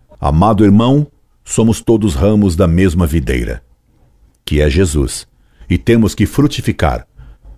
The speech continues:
pois esta é a vontade do Pai. A concepção de igreja que o Senhor defende é exatamente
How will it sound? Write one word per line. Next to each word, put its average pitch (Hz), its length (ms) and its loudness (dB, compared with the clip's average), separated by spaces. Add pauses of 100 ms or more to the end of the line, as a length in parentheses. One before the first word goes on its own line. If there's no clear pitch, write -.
(160)
pois 67 240 -4
esta 104 540 0
é 80 100 -2
a 78 60 2
vontade 76 500 -2
do 80 120 -4
Pai. 58 340 -8 (280)
A 92 100 -2
concepção 110 580 0
de 95 80 2
igreja 85 580 2 (260)
que 78 120 -4
o 73 40 -2
Senhor 92 300 2
defende 78 560 -2 (360)
é 87 120 2
exatamente 95 840 2